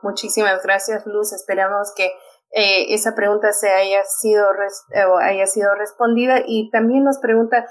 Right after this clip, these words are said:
¿hay alguna idea de cuándo empiece la vacu-, la vacunación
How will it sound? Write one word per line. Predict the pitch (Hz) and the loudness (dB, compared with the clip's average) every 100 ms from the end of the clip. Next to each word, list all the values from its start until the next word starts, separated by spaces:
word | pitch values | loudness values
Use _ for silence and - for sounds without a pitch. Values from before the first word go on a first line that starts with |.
| - - | -16 -2
¿hay | 240 269 | 0 0
alguna | 277 277 277 | 0 0 0
idea | 240 226 233 | 2 2 2
de | 220 | -2
cuándo | - 233 240 247 | -2 -2 0 0
empiece | 220 220 226 233 240 240 240 - | 0 -4 -2 -2 0 0 -2 -2
la | 214 196 | -2 0
vacu-, | 190 185 196 294 | 0 0 -4 -6
la | 226 202 190 180 | -4 0 2 2
vacunación | 196 190 202 190 190 247 240 240 | 0 -4 -4 -4 -4 -2 -2 -2